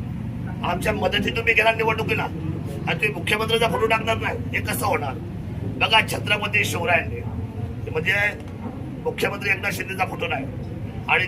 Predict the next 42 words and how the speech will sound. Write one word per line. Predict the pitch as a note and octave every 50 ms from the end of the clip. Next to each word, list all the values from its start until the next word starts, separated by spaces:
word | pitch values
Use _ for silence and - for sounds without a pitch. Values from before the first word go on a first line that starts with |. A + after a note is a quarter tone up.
| D3+
देवेंद्र | D#3+ E3+ F3 F#3 G3+ G#3 G#3+ G#3
फडणवीस | G3 - F3+ G#3 - -
साहेबांचा | - F#3+ F#3+ G3 G3 G#3+
पण | A3 A3
फोटो | - - E3+
नाही | E3+ E3 E3+ E3+
असं | E3 E3 E3
माझं | E3+ - - F3+ E3
मत | D#3 - - -
आहे. | - - - -
हे | - -
तुम्ही | D3+ D#3 D3+ D3
चेक | - - - C3
करा. | C3+ D#3+ - -
हे | - E3
आता | E3+ E3+ F3 F3
इथे | E3 E3+ F3+ F3+ F3 - - - - - - -
भारतीय | - D3+ - - F#3
जनता | F3+ F3+ F3 F3+ F3
पार्टी | F3 F3 F3+ E3+
तालुका | E3+ E3 E3 E3+ E3+ E3+
प्रमुख | E3 E3+ D#3+ D#3+ D3+ C#3+
आहे, | C#3+ C#3 -
मला | - D3 F3 F#3
जे | F#3 F#3 F#3+ F#3+ -
माझ्या | D#3 D#3+ E3+ F3+ F#3 -
निदर्शनात | E3 - F3 F3 E3+ - E3+ D#3+
जे | E3 E3
आले | D3+ D#3+ E3+ E3
कालपासून, | D#3+ E3 D3+ D3+ - D3 C3 B2+ B2 - - -
बाबूराव | - C3+ C#3 C#3 C3+ A#2+ A2 - - - - - - - - - - - - - - - - B2 C#3
यांनी, | D#3 E3+ F3 - G#3+
आम्ही | G#3 F#3+ F3 E3+ E3 G3+ G3+ -
बरोबर | F3 E3+ F#3 G3 A3 A3 -
काम | G3+ G3+ G3 F#3
करतो | F#3+ F#3+ F#3
सगळे. | - - F3 F3 F3 F3+ F3+ F3+ - - - - - - - - - - - - - - -
मग | C4+ - - -
तुम्ही | A#3 - G#3+ A3 A3+ A3 G3+ - -
मुख्यमंत्र्यांबरोबर | - - - - - - - F#3 G3 G3+ - - G#3 G3+ G3 F#3+ F#3+ G3 G3+ G3+ G3+ - - - - - - - -
कारभार | E3 D#3+ D#3+ E3+ G#3 A3
करायचा, | - - F#3 F3 - - C3